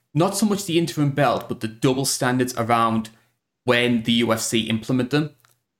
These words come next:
And that's something which I've sort of been a bit annoyed by, because, like, look at, say, twenty seventeen, twenty eighteen, et cetera. We allowed Conor McGregor to stay lightweight champion when he was off boxing Floyd Mayweather.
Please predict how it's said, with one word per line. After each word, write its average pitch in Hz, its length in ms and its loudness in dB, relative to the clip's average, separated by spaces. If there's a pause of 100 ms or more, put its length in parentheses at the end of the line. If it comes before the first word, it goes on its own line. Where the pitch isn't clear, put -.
(160)
And 123 80 2
that's 170 220 0
something 160 180 2
which 143 200 0
I've 143 260 2
sort 123 180 0
of 113 80 -2
been 120 200 2
a - 20 0
bit 107 160 -2
annoyed 107 320 -2
by, 92 220 0
because, 120 480 -2 (1400)
like, 147 160 2
look 196 240 0
at, - 80 -2
say, 185 160 2
twenty 165 240 0
seventeen, 135 720 0
twenty 127 300 0
eighteen, 120 300 0
et 110 80 -2
cetera. - 460 -4 (440)
We 170 120 4
allowed 185 380 2
Conor 160 260 0
McGregor 143 480 0
to 110 80 -14
stay 131 340 0
lightweight 123 480 0
champion - 600 -2 (380)
when 120 120 0
he 123 60 2
was 123 120 0
off 120 200 0
boxing 123 320 -2
Floyd 117 260 0
Mayweather. 110 460 -2